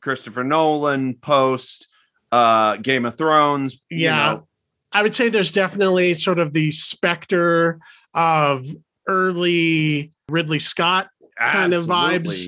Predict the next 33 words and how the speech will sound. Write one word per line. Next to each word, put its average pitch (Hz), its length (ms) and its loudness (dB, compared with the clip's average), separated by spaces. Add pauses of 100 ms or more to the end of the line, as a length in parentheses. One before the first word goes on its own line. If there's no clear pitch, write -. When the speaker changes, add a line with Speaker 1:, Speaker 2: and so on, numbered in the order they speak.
(120)
Speaker 1:
Yes. 131 540 -4
Hell 170 240 0
yes, 104 280 -6
there 90 280 -6 (140)
is. 85 180 -14 (180)
Speaker 2:
Um, 175 80 0 (400)
Speaker 1:
Um, 123 320 -4 (400)
yeah, 185 400 0
it, 165 160 -2
it, 196 280 -4
it's, 214 300 -4 (380)
it's 175 180 -2
honestly, 214 500 -2
yeah, 135 240 0
just 123 280 -10
two 202 140 -6
different 160 420 0
approaches, 131 680 -2
but 101 240 -4
Speaker 2:
It's 139 80 -2
a 226 40 0
much 226 280 -2
more 208 220 0
austere, 170 1040 -2 (360)
serious, 165 1120 0 (440)
Speaker 1:
But 156 320 0
what 208 100 0
Speaker 2:
uh, - 20 0
Speaker 1:
I 277 60 -2
think 294 200 -6
is 359 140 -2
interesting 190 560 -4
is, 143 160 -4